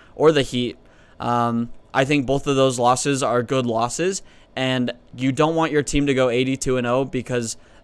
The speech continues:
then your team really isn't winning anything. You're not learning anything during the season. And come playoff time, when teams are starting to scheme more and make adjustments, um, you're not gonna be prepared for those adjustments.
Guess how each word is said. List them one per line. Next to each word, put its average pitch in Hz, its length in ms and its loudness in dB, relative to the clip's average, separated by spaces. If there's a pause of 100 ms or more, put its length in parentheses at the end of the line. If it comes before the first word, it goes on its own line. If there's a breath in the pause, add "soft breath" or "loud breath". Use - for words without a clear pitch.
then 131 280 -2
your 127 140 2
team 127 440 -2 (420)
really 139 300 4
isn't 123 320 0
winning 120 320 -2
anything. 113 460 -6
You're 120 240 -2
not 139 240 2
learning 139 340 2
anything 117 320 -6
during 117 180 -4
the 117 100 -4
season. 117 420 -6 (480 soft breath)
And 120 100 -8
come 139 200 -2
playoff 135 300 4
time, 143 240 2
when 127 200 0
teams 127 260 -2
are 123 80 0
starting 127 320 -2
to 117 80 -4
scheme 120 340 -6
more 117 360 -6 (420 soft breath)
and 117 160 -4
make 120 200 -2
adjustments, 117 680 -4
um, 113 520 -6 (480 soft breath)
you're 127 120 -4
not 131 140 0
gonna 131 100 -4
be 127 80 0
prepared 123 340 -4
for 127 100 -6
those 120 180 -4
adjustments. 113 580 -8